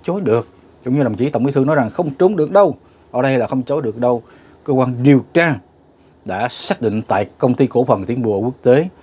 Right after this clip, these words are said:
do bà Nhàn sáng lập và là chủ, à, có một bộ phận tài chính lưu trữ chuyên dùng để đưa hối lộ và chạy, à, chạy các dự án.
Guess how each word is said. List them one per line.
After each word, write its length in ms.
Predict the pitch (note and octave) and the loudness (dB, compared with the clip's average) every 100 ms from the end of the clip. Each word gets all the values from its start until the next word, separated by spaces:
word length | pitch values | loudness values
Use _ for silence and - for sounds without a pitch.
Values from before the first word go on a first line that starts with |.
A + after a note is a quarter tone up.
| - _ _ _ | -20 _ _ _
do 180 | B2+ C3+ | 0 2
bà 140 | A2+ G#2+ | 2 0
Nhàn 360 | G#2 G2+ F#2+ | 0 -4 -4
sáng 160 | F2+ D3+ | -4 -2
lập 160 | B2+ - | -2 -4
và 380 | A2+ A#2 C3 - - | -6 -4 -6 -10 -12
là 200 | A2 G2+ - | -6 -6 -4
chủ, 240 | F#2+ E3 - - - - - | -4 -4 -6 -20 -20 -20 -6
à, 140 | B2+ - | -4 0
có 60 | |
một 180 | B2 G#2 - | 0 -2 -6
bộ 280 | A#2+ G#2 G#2+ - | 0 0 0 -6
phận 280 | - A#2+ G#2+ | -2 -2 -2
tài 300 | - A#2+ G#2 - - | 0 0 0 -4 -4
chính 200 | C#3 G3+ - _ _ _ _ - - - _ - | -2 -2 -10 _ _ _ _ -20 -20 -20 _ 0
lưu 180 | F3+ F3+ | 0 0
trữ 240 | - G#2+ D#3+ F3+ _ _ _ _ _ _ _ _ _ _ _ | -2 -2 -2 -8 _ _ _ _ _ _ _ _ _ _ _
chuyên 280 | F3 F3 B2 | 4 4 4
dùng 240 | A#2 G#2+ F#2 | -2 -4 -6
để 120 | G#2 | -6
đưa 120 | A2 | -4
hối 140 | A#2+ | -4
lộ 220 | G#2+ F#2 F#2 _ _ | -8 -10 -16 _ _
và 200 | B2+ B2+ - | -4 -4 -6
chạy, 300 | - F#2+ G2 - - - | -10 -10 -12 -18 -20 -6
à, 240 | G#2+ F#2+ F2+ | -2 -2 0
chạy 180 | G#2 | 0
các 140 | G#2+ - | -2 -6
dự 160 | G2 | -6
án. 220 | F#2 G2 | -4 -6